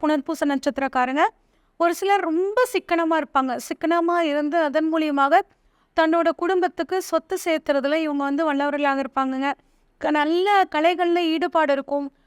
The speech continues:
நீர் நிறைந்த பகுதிகளை வாழணும்னு ஆசைப்படுவாங்க. ஒரு ஆத்துல ஆகட்டும், கடல், குளம் இதுல எல்லாம் குளிக்க போனாங்கன்னா ஒரு சின்ன குழந்தை மாதிரி மன நிலைமைக்கு இவங்க மாறக்கூடிய தன்மை இருக்குங்க. இவங்கள பொறுத்த வரைக்கும் பெற்றோர்களுக்கு, ஆசிரியர்களுக்கு நல்ல மரியாதை கொடுப்பவங்களா இருப்பாங்க.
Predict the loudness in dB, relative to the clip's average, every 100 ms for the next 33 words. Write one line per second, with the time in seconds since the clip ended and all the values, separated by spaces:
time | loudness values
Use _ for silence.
0 | _ -4 0 2 0 0 0 0 0 0
1 | 0 0 0 0 0 2 0 0 -2 -2
2 | -4 -4 -4 -2 -2 -2 -4 -8 _ 2
3 | 4 4 2 2 2 0 0 0 -2 -4
4 | -2 0 0 -2 -2 -2 0 0 -2 -2
5 | -2 0 -2 -4 -6 -4 -2 -2 0 0
6 | 0 -2 -4 0 0 2 0 2 2 2
7 | 0 0 -2 -2 -2 -2 -2 -2 -4 -4
8 | -6 -6 _ _ _ -2 0 2 2 2
9 | 2 0 -2 -2 -2 -2 0 0 0 -2
10 | -4 -2 2 2 0 -2 0 0 0 -2
11 | 0 0 0 -2 -4 -6 _ _ _ -2
12 | 0 2 2 2 0 0 0 2 2 -2
13 | -4 -2 0 0 0 0 0 0 0 0
14 | 0 2 2 2 -2 -4 -2 0 2 0
15 | 0 -2 -2 0 -2